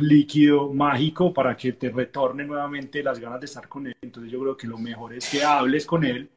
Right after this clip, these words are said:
Y yo, pues, de verdad, yo en lo, dentro de lo que vendo no tengo nada mágico, o sea, realmente, o sea, nada le va a servir. Entonces, ella, de hecho, obvio, no compró nada, pero creo que, eh, ese es el primer paso que tienen que tomar.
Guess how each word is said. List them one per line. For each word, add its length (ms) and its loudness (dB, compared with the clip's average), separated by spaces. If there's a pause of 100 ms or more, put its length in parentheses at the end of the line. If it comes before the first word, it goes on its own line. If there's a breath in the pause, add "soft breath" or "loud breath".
(540)
Y 140 -4
yo, 380 -4 (100)
pues, 200 -4 (380)
de 200 2
verdad, 360 4
yo 180 4
en 100 -2
lo, 80 0
dentro 260 -2
de 80 -2
lo 40 -6
que 140 -6
vendo 260 -2
no 140 -8
tengo 260 -6
nada 240 -8
mágico, 480 -12
o 40 -10
sea, 320 -12
realmente, 640 -2
o 40 -8
sea, 180 -4
nada 420 4
le 120 -6
va 160 -4
a 40 -14
servir. 400 -14 (400)
Entonces, 1000 2
ella, 380 -4
de 240 -8
hecho, 220 -10
obvio, 320 0
no 120 -6
compró 260 -6
nada, 320 -8 (280)
pero 520 4
creo 260 -8
que, 420 -4 (300)
eh, 360 -2
ese 180 0
es 60 8
el 120 4
primer 560 -2
paso 280 4
que 120 -4
tienen 220 -4
que 100 -8
tomar. 480 -2